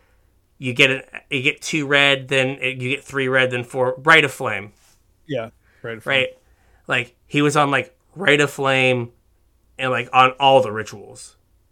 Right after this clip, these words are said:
Speaker 1: Like,
Speaker 2: Mm-hmm.
Speaker 1: all the one mana rituals just to get a ton of mana.
Speaker 2: Yeah.
Speaker 1: And then, like, also, like, you ritual off in the Galvanic Relay,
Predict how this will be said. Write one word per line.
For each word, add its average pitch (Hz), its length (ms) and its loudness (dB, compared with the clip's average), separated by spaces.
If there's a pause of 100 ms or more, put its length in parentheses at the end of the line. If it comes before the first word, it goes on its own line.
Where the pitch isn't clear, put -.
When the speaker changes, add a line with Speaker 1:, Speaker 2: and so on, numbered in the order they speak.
(140)
Speaker 1:
Like, 147 120 0
Speaker 2:
Mm-hmm. 123 100 -2
Speaker 1:
all 120 100 4
the 123 80 -2
one 120 200 0
mana 117 180 -2
rituals 123 420 -4
just 123 200 -8
to 123 80 -10
get 113 80 -6
a 107 40 -10
ton 110 200 -6
of 107 80 -8
mana. 117 380 -4 (680)
Speaker 2:
Yeah. - 140 -12 (420)
Speaker 1:
And 120 260 -2
then, 117 220 -2
like, 110 320 -6 (760)
also, 131 320 2
like, 123 240 -4 (100)
you 113 220 -12
ritual 123 320 -4
off 117 320 0
in 131 60 -12
the 120 60 -4
Galvanic 117 600 -2
Relay, 120 560 -6